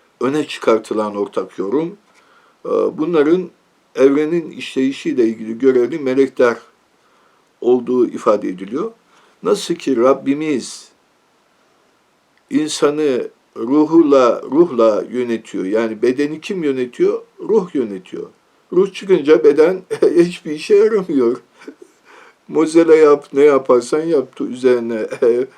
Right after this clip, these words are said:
toprağa gidiyor yani. Hiçbir anlamı kalmıyor. Çünkü insan ruh demek yani. Allah o ruhun içine beden yaratıyor. Ahirette de o ruhun içine, ruha yeni bir beden yaratacak. Yani haşr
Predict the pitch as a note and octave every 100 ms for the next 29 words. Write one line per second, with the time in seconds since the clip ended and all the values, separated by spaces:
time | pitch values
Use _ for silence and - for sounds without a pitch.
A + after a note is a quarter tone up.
0 | - _ _ - D3 - C#3 C3 B2+ A#2
1 | A#2 G#2+ G#2+ G#2 G#2+ B2+ - - A2 -
2 | A2 A2+ A2+ C#3 - G#2 F2+ E2 D2+ -
3 | _ _ _ _ _ _ _ _ _ -
4 | E3 E3 C3+ B2 B2 E3 E3 A2 C3+ C3+
5 | - F2+ - - - - - - - _
6 | _ _ _ _ _ - E3+ G#3 F#3 F#3
7 | G3+ F#3 D3+ C3 - C3+ F#3 G#3+ G3+ G#3+
8 | G#3+ F3 C#3+ - G2 G2 D#3+ E3+ C#3+ -
9 | G#2 B2+ - E3+ E3 E3+ D3 - F#4+ C4+
10 | C#3 C3+ C#3 C3 - A#2 C3+ E3+ C#3+ D#3
11 | G#3 A3+ G3+ F#3 A3 C#3+ A#2+ G#2+ - F#2+
12 | G#2 G2+ F#2 E2+ - - F2+ F#2+ B2 C3+
13 | E3